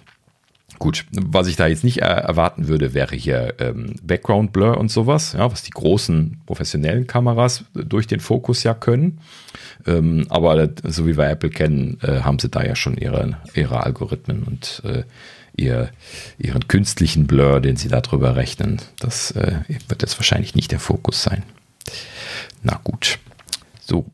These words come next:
damit wären wir auch schon durch mit der Gerüchteküche. Ähm, kommen wir gerade noch zu einem kleinen Update hier softwaretechnischer Natur. Und zwar hier iMovie, äh, hat ein Update bekommen. Äh, allerdings interessanterweise nur die I-O-S-Version,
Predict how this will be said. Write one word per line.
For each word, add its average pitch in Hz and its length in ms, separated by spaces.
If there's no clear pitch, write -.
damit 120 360
wären 135 140
wir 98 80
auch 80 180
schon 69 240
durch 110 300
mit 143 140
der 113 100
Gerüchteküche. 160 800
Ähm, 85 380
kommen 107 160
wir 101 40
gerade 95 240
noch 85 140
zu - 180
einem 90 320
kleinen 90 520
Update 95 540
hier 82 260
softwaretechnischer 123 880
Natur. 127 560
Und 104 140
zwar 85 340
hier 78 560
iMovie, 120 760
äh, 73 240
hat - 440
ein 73 240
Update 82 380
bekommen. 180 600
Äh, 82 260
allerdings - 380
interessanterweise 95 720
nur 90 280
die 120 160
I-O-S-Version, 65 880